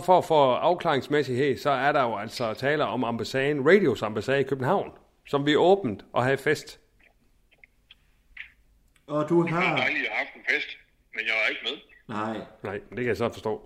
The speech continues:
Speaker 2: Og du har
Speaker 3: Ja, men det, det er I så ikke engang, det er I så ikke engang opdaget, kan jeg så forstå. I har så ikke engang opdaget, at jeg ikke har været der i fjorten dage.
Speaker 2: Øh, jo, vi har da nok, øh, opdaget, men
Speaker 1: Det er
Speaker 2: jeg
Speaker 1: ikke, om jeg
Speaker 2: tænkte,
Speaker 1: ikke
Speaker 2: du
Speaker 1: har
Speaker 2: var ude
Speaker 1: opdaget
Speaker 2: og
Speaker 1: det. Altså,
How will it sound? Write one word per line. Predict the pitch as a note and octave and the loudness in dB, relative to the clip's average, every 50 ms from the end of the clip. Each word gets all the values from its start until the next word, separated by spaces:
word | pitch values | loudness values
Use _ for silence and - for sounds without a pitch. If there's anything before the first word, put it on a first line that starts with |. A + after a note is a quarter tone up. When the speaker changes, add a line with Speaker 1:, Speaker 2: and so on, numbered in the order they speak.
| - _ - | -16 _ -14
Speaker 2:
Og | A2+ B2+ D3 D3 D3 - - F#3 | -8 -4 -4 -4 -4 -4 -2 0
du | F#3 F3+ E3 F3 | 2 2 2 2
har | F#3+ G3+ G3 F#3+ F3+ D3 C3+ | 2 4 4 4 2 2 0
Speaker 3:
Ja, | C#3 D3 | -4 -4
men | A#2+ A2 | -4 -2
det, | B2+ B2+ | 0 0
det | C#3 C#3+ - - E3 E3 | 0 0 0 0 -2 -2
er | D#3+ | -2
I | D3+ | -2
så | D#3 D#3 | -2 -4
ikke | D3+ D#3 | -2 -4
engang, | D3+ C#3+ C#3 - | -4 -6 -4 -2
det | D#3 | -2
er | E3+ | -2
I | D#3+ | 0
så | D#3+ | -2
ikke | D#3+ D#3 | -2 -2
engang | D3+ D3 D#3+ F3 | -2 -2 -2 -4
opdaget, | - - - A#2 G#2+ G2+ - _ _ - | -6 -8 -10 -12 -12 -14 -18 _ _ -6
kan | A#2 A#2 | -4 -4
jeg | B2 A#2+ | -2 -4
så | A#2 G#2+ G2+ | -6 -10 -12
forstå. | - B2 A#2+ A2 - - | -14 -14 -14 -12 -10 -8
I | C3+ | -6
har | B2 - | -2 -2
så | D#3 | 0
ikke | E3+ E3+ | 0 0
engang | D3+ C#3 D3+ | 0 -2 -4
opdaget, | D#3 - D3+ C3 A#2 | -4 -6 -6 -6 -4
at | B2 | -2
jeg | B2 C3+ | -4 -4
ikke | C#3 - A#2 | -4 -6 -8
har | A#2 B2 | -8 -6
været | C3+ C#3 C3+ | -6 -6 -8
der | A#2+ - | -10 -12
i | - C3+ | -12 -12
fjorten | C#3+ D#3+ F3 D#3+ C#3 A#2+ A#2 | -12 -12 -12 -12 -10 -10 -8
dage. | A2 A#2 - - _ _ _ _ _ _ _ _ _ _ _ _ _ _ _ _ _ _ - - - | -8 -8 -10 -12 _ _ _ _ _ _ _ _ _ _ _ _ _ _ _ _ _ _ -18 -16 -16
Speaker 2:
Øh, | - - - - - - - - - G#2+ | -16 -16 -16 -18 -20 -20 -20 -16 -12 -10
jo, | F#2+ F#2 G2 F#2+ G#2 A2 A2+ C3+ D3 C#3+ B2 A2 | -8 -6 -6 -4 -2 0 2 2 2 2 0 0
vi | A2 G#2+ B2+ | -2 -2 -2
har | C#3 C3+ A#2+ | -2 0 0
da | A2+ A#2 B2 B2+ | -2 -2 -4 -4
nok, | C#3+ C#3 - C3 C3 | -6 -4 -2 0 0
øh, | B2 A#2 A2+ A2+ A2+ A#2+ B2+ C#3+ | 0 2 0 0 0 -2 -2 -4
opdaget, | C#3+ C#3+ - C#3+ C#3 C3 B2 B2 B2 | -4 -6 -6 -6 -4 -4 -4 -4 -6
men | B2 A#2+ | -6 -6
Speaker 1:
Det | A2+ A2 | -4 -2
er | A2 | -2
Speaker 2:
jeg | A#2 B2 | -2 -2
Speaker 1:
ikke, | A#2+ A#2+ C3+ | 0 0 0
om | |
jeg | - C#3 | 0 0
Speaker 2:
tænkte, | B2+ | 0
Speaker 1:
ikke | - A#2+ | 0 0
Speaker 2:
du | A2+ | 0
Speaker 1:
har | G#2 C#3 | 0 2
Speaker 2:
var | C3+ | 2
ude | D3 D#3 | 2 4
Speaker 1:
opdaget | D#3+ A#2+ G#2+ A2 G#2 | 4 4 4 2 2
Speaker 2:
og | A2+ A#2 A2 G#2 | -2 -6 -8 -10
Speaker 1:
det. | - - | -10 -10
Altså, | G2 F#2 | -10 -10